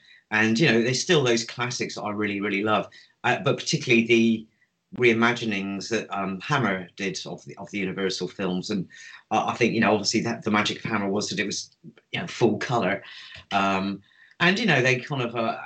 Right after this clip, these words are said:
i-, i-, in the same way Universe-, the Universal originals, um, drew on some sort of aspects, uh, uh, uh, of, uh,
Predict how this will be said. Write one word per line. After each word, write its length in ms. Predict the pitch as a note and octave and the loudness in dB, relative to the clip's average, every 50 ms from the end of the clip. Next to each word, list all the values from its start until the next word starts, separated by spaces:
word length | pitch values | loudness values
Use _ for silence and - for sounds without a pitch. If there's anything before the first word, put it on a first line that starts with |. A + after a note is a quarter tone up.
| C#2+ C#2+ - | -12 -12 -8
i-, 60 | C#3+ D3 | -6 -6
i-, 180 | - C3+ C3 - | -4 -4 -4 -2
in 120 | D3 C#3 | -2 -2
the 40 | C#3 | -2
same 220 | C#3 - F3 D#3 C#3 | 0 2 2 2 4
way 80 | B2+ | 4
Universe-, 600 | B2 C3 C3+ C3 B2 A#2 B2+ B2+ B2+ B2+ B2+ - | 4 4 4 2 2 0 0 0 0 0 -2 -4
the 100 | - B2+ | -2 -2
Universal 840 | B2+ B2 A#2+ A#2 C3 C3+ C3+ - - - A2+ G#2+ G#2 G2+ G2 F2+ F2+ | 0 0 0 0 0 -2 -2 -2 -4 -4 -4 -4 -4 -4 -6 -6 -4
originals, 640 | G#2 A#2 B2+ B2+ B2 A#2 G#2+ G#2 G2+ G2 G2+ F#2 - - - - _ _ _ _ _ _ _ | -2 -2 -2 0 0 0 2 2 0 -2 -4 -6 -8 -10 -16 -20 _ _ _ _ _ _ _
um, 480 | A2+ A2+ G#2+ G#2+ G#2+ G#2+ G#2+ G2+ E2+ - - - - - - | 0 2 2 2 2 0 0 -2 -4 -10 -14 -16 -16 -12 -4
drew 400 | - C3+ C#3 C#3 C3+ B2+ A2+ A2+ | 0 2 4 6 6 6 6 6
on 200 | A2+ A2+ A2+ A2 | 6 4 4 2
some 380 | - - - C3 B2 B2 A#2 A#2 | 2 0 2 2 2 2 2 0
sort 200 | - - A#2+ G#2+ | 0 2 0 0
of 80 | G2+ | 2
aspects, 720 | A2 A2 A2 - - - - G#2+ - - - - - - - - D#2+ | 0 0 0 -4 -8 -4 -4 -4 -4 -2 -6 -6 -8 -10 -12 -14 -12
uh, 40 | F#2 | -12
uh, 520 | F#2 - G#2+ G#2 F#2+ G#2+ G#2+ G2+ G#2 F#2+ F2+ | -10 -8 -6 -4 -4 -4 -2 -2 -2 -2 -2
uh, 220 | G#2 G#2 - A2 G#2 | -4 -4 -4 -4 -6
of, 160 | - - - | -8 -6 -2
uh, 300 | G#2 G2+ G2+ F#2+ F#2+ - | 2 4 4 4 2 0